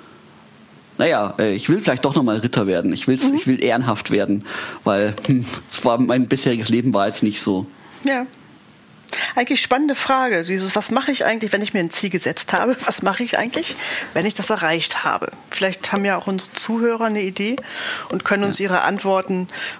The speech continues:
Speaker 2: unter der in den Shownotes angezeigten E-Mail-Adresse schicken.
Speaker 1: Ja.
Speaker 2: Ähm, welche, welche Ziele haben eure Charaktere so oder was habt ihr gemacht, wenn ihr sie erreicht habt?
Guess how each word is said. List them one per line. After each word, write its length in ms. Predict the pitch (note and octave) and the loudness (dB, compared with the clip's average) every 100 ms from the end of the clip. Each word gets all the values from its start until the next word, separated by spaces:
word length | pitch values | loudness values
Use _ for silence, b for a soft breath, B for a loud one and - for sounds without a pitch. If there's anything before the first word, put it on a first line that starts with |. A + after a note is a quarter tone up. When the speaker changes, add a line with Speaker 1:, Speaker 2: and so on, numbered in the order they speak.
| - | -6
Speaker 2:
unter 300 | F#3 F3 F3 | -2 0 0
der 420 | F3 F3 F3 E3+ | 2 2 0 -2
in 140 | F3+ | -2
den 120 | F3 F3 | -2 0
Shownotes 520 | - F#3 F3+ F3+ - | 0 0 0 -2 -2
angezeigten 680 | F3 E3+ E3+ - E3+ - - | -2 -2 -4 -4 -4 -4 -2
E-Mail-Adresse 760 | C4 C#4 - A3 G3+ G3 - | 0 0 -4 -4 -2 -4 -2
schicken. 420 | F3+ - - G3 G3+ B B B B B B | -2 -2 -2 -4 -6 B B B B B B
Speaker 1:
Ja. 180 | - E3+ | -2 0
Speaker 2:
Ähm, 300 | E3+ E3+ E3 - | 0 -2 -4 -4
welche, 600 | F3+ F3 - F3+ E3+ F3 - - - - - | -2 0 0 0 0 -4 -8 -20 -20 -20 -6
welche 240 | F#3+ F#3 G3 | -4 -2 -4
Ziele 320 | - G3 F3+ | -2 -2 0
haben 160 | F3+ | 0
eure 240 | F3+ F#3 F#3+ | 0 0 -2
Charaktere 580 | - E3+ - - F3 F3 | -4 -4 -4 -4 -2 0
so 140 | F3 | 0
oder 260 | E3 F#3 E3 | 0 0 0
was 180 | E3 | -2
habt 200 | - - | -4 -4
ihr 60 | F3+ | -4
gemacht, 340 | E3+ E3+ - | -2 -4 -2
wenn 120 | E3+ E3+ | -2 -2
ihr 80 | |
sie 140 | E3+ F3 | -2 -2
erreicht 400 | F#3 C4+ E4 - | -2 -4 -6 -6
habt? 240 | - - | -8 -12